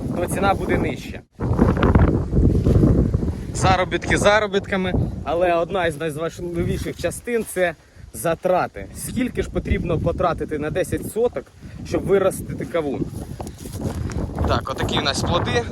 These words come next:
це сорт Charleston Грей. Зараз трішечки пройдемося по затратах.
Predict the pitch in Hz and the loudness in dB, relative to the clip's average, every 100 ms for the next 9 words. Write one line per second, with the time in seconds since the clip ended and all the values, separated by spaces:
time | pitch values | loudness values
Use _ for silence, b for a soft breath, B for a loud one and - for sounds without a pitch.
0 | - - - 160 147 147 139 139 - 151 | -6 -4 -4 -4 -4 0 0 -2 -4 -4
1 | 147 220 214 202 - - - - - 170 | 0 2 2 0 -8 -10 -12 -4 2 2
2 | 165 - - - - 175 170 - - 165 | 2 -4 -8 -8 -6 -4 -4 -4 -2 -2
3 | 151 147 139 - 147 170 151 151 147 131 | -2 -2 -4 -4 0 2 4 2 2 2
4 | 139 110 95 - | 2 2 -4 -14